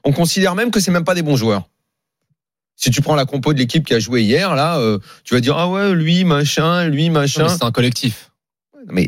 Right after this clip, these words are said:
Speaker 1: mais c'est des bons joueurs.
Speaker 2: C'est des très bons joueurs,
Speaker 1: Et c'est
Speaker 2: oui.
Speaker 1: des co-, c'est un collectif. C'est dirigé par Tuchel, l'ancien entraîneur du P S G qui a bien expliqué, maintenant on l'a compris, que tout était politique dans ce club.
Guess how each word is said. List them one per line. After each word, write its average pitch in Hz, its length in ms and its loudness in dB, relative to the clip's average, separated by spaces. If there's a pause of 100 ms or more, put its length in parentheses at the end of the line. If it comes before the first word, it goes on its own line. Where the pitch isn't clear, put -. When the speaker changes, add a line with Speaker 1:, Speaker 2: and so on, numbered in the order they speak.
Speaker 1:
mais 101 120 0
c'est 226 280 0
des 135 120 2
bons 110 100 -2
joueurs. 117 240 0
Speaker 2:
C'est 104 60 0
des 104 100 0
très 120 160 -2
bons 123 100 0
joueurs, 135 140 2
Speaker 1:
Et - 20 4
c'est 202 160 0
Speaker 2:
oui. 208 40 4
Speaker 1:
des 185 100 4
co-, 160 300 2
c'est 160 160 0
un 170 80 4
collectif. 147 460 0 (180)
C'est - 180 0
dirigé 151 320 0
par 110 200 -4
Tuchel, 214 380 0 (520)
l'ancien 127 460 2
entraîneur 123 400 0
du 120 100 2
P 123 140 2
S 113 60 2
G 135 140 2
qui - 80 -2
a 87 60 2
bien 120 160 0
expliqué, 123 400 0
maintenant 117 260 0
on 113 40 2
l'a 110 120 2
compris, 113 320 -4
que 101 80 -2
tout 110 240 0
était 113 180 0
politique 110 440 2
dans 104 100 2
ce 95 80 -2
club. 196 280 0